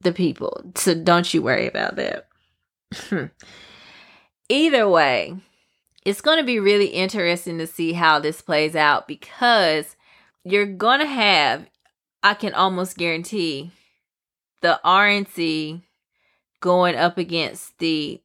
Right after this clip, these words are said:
Trump pac. And it's like, how is that gonna work? What if the R N C wants to prop up a candidate and then the Trump pac wants to prop up another candidate? Like, how does that work? It's,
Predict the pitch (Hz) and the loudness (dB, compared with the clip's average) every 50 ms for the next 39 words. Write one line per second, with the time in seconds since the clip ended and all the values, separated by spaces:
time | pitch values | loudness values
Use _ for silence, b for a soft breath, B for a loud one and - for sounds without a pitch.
0 | _ - - - 208 196 185 180 - - - 185 151 - - - - - _ _ | _ -16 -8 -4 -2 0 0 0 -2 -4 -6 -4 -2 -2 -2 -2 -6 -10 _ _
1 | _ _ _ _ _ _ _ _ _ _ _ _ _ _ _ _ _ - 180 190 | _ _ _ _ _ _ _ _ _ _ _ _ _ _ _ _ _ -2 0 0
2 | 185 190 185 190 - 233 185 175 160 147 131 - - _ _ _ _ _ _ _ | 2 0 -2 -2 -2 0 2 4 4 2 0 -2 -4 _ _ _ _ _ _ _
3 | _ _ _ _ - - 214 202 196 202 202 185 190 180 156 131 160 165 165 156 | _ _ _ _ -4 0 2 2 2 2 0 0 0 0 0 0 -2 -2 -4 -4
4 | 151 143 131 117 90 92 78 - - - _ _ _ _ _ _ _ _ _ _ | -4 -4 -6 -4 -4 -4 -4 -6 -8 -12 _ _ _ _ _ _ _ _ _ _
5 | _ _ _ _ _ _ _ _ - 175 180 185 196 220 233 233 - 214 175 - | _ _ _ _ _ _ _ _ -8 -2 0 2 2 2 2 0 0 0 2 4
6 | 175 190 196 190 190 190 185 185 - - 202 196 196 196 190 180 175 147 107 170 | 4 4 4 4 2 0 -2 -4 -6 -4 -4 -2 -2 -2 -2 -2 -2 -4 -4 -6
7 | - - - - 190 175 - 202 175 165 165 175 170 170 165 160 - - 170 160 | -10 -8 -4 -2 -2 0 0 2 2 2 2 0 -2 -4 -4 -6 -4 -2 -2 0
8 | 160 165 165 151 156 156 151 110 - - 165 165 160 151 143 151 147 143 - - | 0 0 0 0 0 0 -2 -2 -2 -2 -2 -2 -2 -2 -2 -2 -4 -4 -4 -2
9 | 208 180 - - - 202 165 147 127 - - 170 160 151 - - - - - - | 0 0 0 0 0 2 2 4 2 2 -2 -4 -6 -6 -6 -6 -8 -6 0 2
10 | 147 147 147 151 143 - 156 143 147 156 165 156 151 147 120 - - - 78 98 | 2 2 2 0 -4 -4 -4 -6 -4 -2 -2 0 0 0 -2 -4 -6 -8 -8 -8
11 | - 104 101 - 50 - - _ b b 190 202 220 262 269 254 269 294 320 285 | -10 -12 -12 -12 -12 -14 -14 _ b b -4 -4 0 2 4 4 4 2 0 -2
12 | 254 233 208 160 143 160 160 160 156 143 - - 269 320 - - | 0 2 2 2 2 0 0 0 0 0 -2 -4 -6 -6 -8 -8